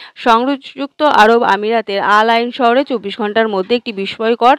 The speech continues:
দুশো চুয়ান্ন মিলিমিটার, মানে, দশ ইঞ্চি বৃষ্টিপাত হয়েছে, যা উনিশশো ঊনপঞ্চাশ সালের পর রেকর্ড। সংযুক্ত আরব আমিরাত, এটা পশ্চিম এশিয়ার দেশ। আহ,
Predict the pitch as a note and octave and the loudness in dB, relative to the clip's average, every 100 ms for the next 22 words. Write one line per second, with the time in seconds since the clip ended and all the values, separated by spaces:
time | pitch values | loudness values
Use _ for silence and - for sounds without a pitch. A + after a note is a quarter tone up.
0 | - G#3 - A3+ B3 A#3+ B3+ B3 A3 G#3 | -2 -12 -8 -8 -4 -4 -2 -4 -2 -2
1 | G3+ G3+ G3+ G3 G3+ G3+ G3+ G#3+ G3+ G#3+ | -2 -2 -2 -4 -2 -4 -4 -8 -8 -10
2 | G3+ - G#3 G3+ G#3 G3 C#4 D4 A3+ A3+ | -10 -8 -4 -4 -4 -4 -2 -2 0 0
3 | G#3+ A3 A#3 C#4 B3 A#3 A#3+ A#3 A3+ A#3+ | 0 -8 -8 -6 -4 -2 -2 -4 -6 -6
4 | A#3+ G3 F#3+ B3 C4+ G3+ - C3+ - _ | -2 -2 0 0 2 0 -2 -10 -14 _
5 | _ _ _ _ _ _ _ - A#3+ B3+ | _ _ _ _ _ _ _ -4 -4 -2
6 | C#4 - C#4+ C4 C4+ A#3 A3 A3+ C4 - | -6 2 4 4 2 0 -2 -2 -2 -2
7 | _ _ _ _ - G#3+ G#3+ G#3+ G#3+ B3+ | _ _ _ _ -12 -8 -6 -6 -6 -2
8 | A#3+ A3+ B3 A3 G3 A3+ D4+ A#3 F#3+ | -2 0 0 0 -2 -2 -2 -2 -4